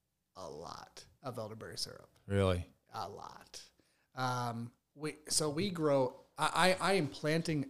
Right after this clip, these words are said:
Speaker 1: elderberries about as fast as I possibly can, um, because I, I sell out so fast. <clears throat> We, we sell out of our elderberries, the berries.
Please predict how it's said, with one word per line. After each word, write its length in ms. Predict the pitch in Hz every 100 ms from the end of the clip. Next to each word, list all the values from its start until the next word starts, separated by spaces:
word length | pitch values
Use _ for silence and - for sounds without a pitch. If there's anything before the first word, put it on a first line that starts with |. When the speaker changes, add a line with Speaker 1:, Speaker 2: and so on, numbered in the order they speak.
| -
Speaker 1:
elderberries 580 | 131 143 143 143 156 131
about 220 | 127 117
as 140 | 110
fast 380 | - 120 127 113
as 100 | 123
I 100 | 101
possibly 540 | 113 113 117 123 110 107
can, 400 | 117 117 120 120 _ _ _ _ -
um, 560 | 117 120 117 113 113 113 _ _
because 260 | - 123 123
I, 160 | 113 113 -
I 100 | 127
sell 260 | - 120
out 140 | 107 -
so 160 | - 87
fast. 300 | - - - - _ -
<clears throat> 320 | 185 185 156
We, 340 | 143 170 185 - _ _ _ _
we 140 | 160 180
sell 280 | - 170 147
out 120 | 135
of 80 | 120
our 180 | 120 117
elderberries, 680 | 127 135 139 131 131 135 131
the 100 | 123
berries. 680 | 117 123 135 156 185 185